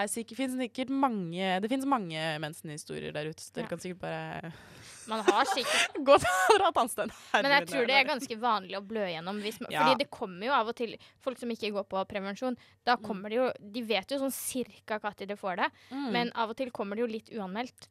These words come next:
Speaker 1: Ja da,
Speaker 2: Eh,
Speaker 1: absolutt, absolutt,
Speaker 2: og da
Speaker 1: vi kan si
Speaker 2: er
Speaker 1: det.
Speaker 2: det veldig lett at det... Ja, kommer, hvis du har en lys bukse, så er det... kan det plutselig komme gjennom, liksom.
Speaker 1: Ja.
Speaker 2: Så det er ikke,
Speaker 1: Eller
Speaker 2: det er
Speaker 1: sånn at
Speaker 2: ikke
Speaker 1: du
Speaker 2: uvanlig.
Speaker 1: våkner til liksom blod i senga, sånn,
Speaker 2: Ja.
Speaker 1: «Åh, det er slitsomt.»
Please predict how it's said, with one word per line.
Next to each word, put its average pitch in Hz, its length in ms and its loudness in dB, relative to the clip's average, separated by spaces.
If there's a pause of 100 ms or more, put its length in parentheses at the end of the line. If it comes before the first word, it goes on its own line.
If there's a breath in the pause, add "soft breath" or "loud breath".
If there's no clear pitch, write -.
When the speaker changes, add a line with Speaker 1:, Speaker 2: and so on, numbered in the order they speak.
(160)
Speaker 1:
Ja - 160 0
da, - 100 -2
Speaker 2:
Eh, 247 240 2
Speaker 1:
absolutt, 240 480 2
absolutt, 214 280 -2
Speaker 2:
og 190 40 2
da 247 220 8
Speaker 1:
vi 254 60 8
kan 185 100 0
si 226 80 -2
Speaker 2:
er 208 80 2
Speaker 1:
det. 185 100 0
Speaker 2:
det 214 320 0
veldig 202 300 -4
lett 185 220 -8
at - 200 -12
det... 208 220 -10 (960 soft breath)
Ja, 415 100 4 (160)
kommer, 349 420 0
hvis 311 140 -12
du 370 80 -2
har 320 220 4
en 311 100 -4
lys 269 240 -4
bukse, - 320 -10
så 320 80 0
er 269 160 2
det... 262 480 0 (420 loud breath)
kan 233 240 -2
det 285 100 -2
plutselig 226 460 -6
komme 226 240 -2
gjennom, 190 400 -6
liksom. 277 240 -6 (240 loud breath)
Speaker 1:
Ja. 196 420 0 (360)
Speaker 2:
Så - 240 -2
det 247 80 2
er 196 80 -6
ikke, 247 260 -2
Speaker 1:
Eller 220 220 4
Speaker 2:
det - 20 0
er 220 60 2
Speaker 1:
sånn 202 80 2
at 190 80 2
Speaker 2:
ikke - 20 -4
Speaker 1:
du 196 80 2
Speaker 2:
uvanlig. 196 240 -4
Speaker 1:
våkner 175 240 -8
til 160 140 -8
liksom 160 240 -6
blod 151 180 -6
i 147 40 -6
senga, 151 340 -12
sånn, 147 80 -6
Speaker 2:
Ja. 254 100 6
Speaker 1:
«Åh, - 200 -4
det - 60 -12
er - 40 -8
slitsomt.» - 340 -12